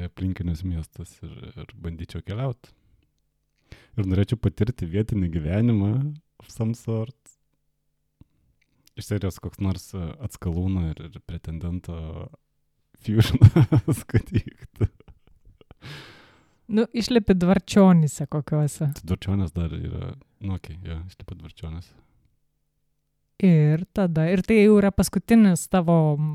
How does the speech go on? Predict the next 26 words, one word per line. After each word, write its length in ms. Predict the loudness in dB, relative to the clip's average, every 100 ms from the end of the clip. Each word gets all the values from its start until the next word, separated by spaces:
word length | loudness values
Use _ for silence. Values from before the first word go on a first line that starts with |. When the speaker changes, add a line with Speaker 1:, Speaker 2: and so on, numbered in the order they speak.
| -8
Speaker 2:
pavažiavimas 880 | -4 -2 0 0 -2 0 2 2 0 0
tą 140 | 0
dieną, 460 | 4 4 4 4 0
ką 300 | 2 4 6
Speaker 1:
Mm. 140 | 6
Speaker 2:
tu 100 | 8 8 6
tada 360 | 2 -2 0
ten 360 | 0 0 0 0
darai? 320 | 0 -2 -4 -10 _ _ _ -8
Eini 320 | -4 0 0
į 100 | -2 -4
dvarą? 480 | -6 -4 -4 -2 -2 -4 -8 -2 2 2 0 -14
<laughs> 720 | -20 _ -20 -20 -20 _ -4
Speaker 1:
Einu 160 | 0 2
į 80 | 4
vietinę 420 | 2 0 -2 0 -2 -4 -6 -8 -10
valgyklą, 600 | -8 -6 -6 -8 -6 -8
kavinę. 300 | -8 -8 -4
Speaker 2:
Smuklę. 480 | 4 4 4 0 -4 -6 -12 _
Speaker 1:
Smuklę. 640 | -16 -6 -6 -6 -10 -10 -12 -16 _ _ _ _ _ _ _
Sakau, 280 | -20 -8 -6
patiekalą 580 | -4 -6 -6 -8 -6 -8
kokią 260 | -10 -12
nors. 320 | -12 -14 -16 _ _ _ _ _ -8
Speaker 2:
Pasiėmė 480 | -4 2 4 2 0 _
kambarį. 600 | -2 2 4 4 2 0